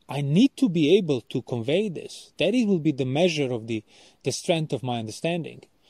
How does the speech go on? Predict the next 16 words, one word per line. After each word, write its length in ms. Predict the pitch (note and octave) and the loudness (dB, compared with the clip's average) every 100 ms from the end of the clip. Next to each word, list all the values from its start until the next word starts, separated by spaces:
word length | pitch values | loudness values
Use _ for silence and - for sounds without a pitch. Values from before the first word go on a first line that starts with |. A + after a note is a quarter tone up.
| _ | _
You 140 | E3+ | 4
will 160 | F#3+ F#3+ | 6 6
remain 360 | D#3+ F3 A#3 A#3 | 6 4 4 2
in 60 | |
that 140 | D3+ B2+ | 0 0
level 360 | A2+ A#2 E3+ - | -2 -2 -2 -2
and, 220 | D3+ D3 - - | -6 -6 -14 -6
uh, 60 | D#3 D#3 | -4 -2
and 120 | D3 | -2
perpetually 720 | D#3 G3 G#3+ G3 F3 C#3 F3+ _ _ _ _ | 2 2 2 2 2 2 -2 _ _ _ _
continue 600 | - D#3+ - C#4 E3 F#3+ - _ _ _ | 0 0 2 2 4 2 0 _ _ _
conflating, 760 | F3+ D#3 - C#4 B3 D3 C#3 B2 _ _ _ _ _ | -2 -2 2 2 2 -4 -4 -8 _ _ _ _ _
um, 440 | D#3+ D3+ D3+ C#3+ - _ _ _ _ | 2 2 2 -2 -10 _ _ _ _
pleasing, 640 | - A#3 B3 G3 A3+ A3 - _ _ _ _ _ _ - | 4 6 6 6 2 2 -2 _ _ _ _ _ _ -10
uh, 300 | D#3+ D#3 D#3 - | -6 -6 -6 -12
theoretical 1120 | _ - A3+ G3+ G#3 G3+ G3 - F#3+ F3+ D#3 | _ -2 6 6 6 2 -4 0 2 2 -2